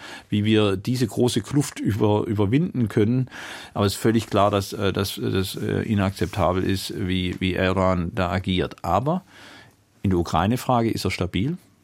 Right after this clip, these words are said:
Keine Anerkennung der Annexion. Ja. Zu einem Zeitpunkt, als wir in Deutschland noch darum gerungen haben, ob wir Waffen liefern wollen,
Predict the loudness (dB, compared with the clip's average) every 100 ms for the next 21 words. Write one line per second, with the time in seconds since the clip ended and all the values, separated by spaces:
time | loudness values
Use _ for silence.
0 | _ -6 0 2 2 0 0 2 2 2
1 | 2 0 -2 -2 -2 -2 -6 _ _ _
2 | -4 -4 -4 -14 -16 -18 _ _ -8 0
3 | 2 2 2 0 2 -2 2 0 2 2
4 | 4 2 2 2 0 0 -8 -4 0 2
5 | 0 -4 -4 -4 0 0 2 2 2 4
6 | 4 4 4 4 2 2 0 2 2 2
7 | 0 0 0 0 2 2 2